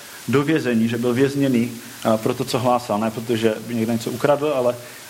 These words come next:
protože mluvil o Bohu. A z tohohle vězení on píše právě tady tenhle ten dopis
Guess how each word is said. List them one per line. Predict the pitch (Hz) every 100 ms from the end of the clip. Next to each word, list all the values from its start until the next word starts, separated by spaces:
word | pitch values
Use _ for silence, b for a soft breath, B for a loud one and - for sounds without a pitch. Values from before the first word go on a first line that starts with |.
| -
protože | 117 120 117
mluvil | 117 113 113
o | 113
Bohu. | 104 110 101 98 - - B B B B B B -
A | 107
z | -
tohohle | 160 170 170 175
vězení | 156 143 156 123
on | 123
píše | 117 127
právě | 143 147 143
tady | 143 147
tenhle | 143 135 139
ten | 147
dopis | 135 131 107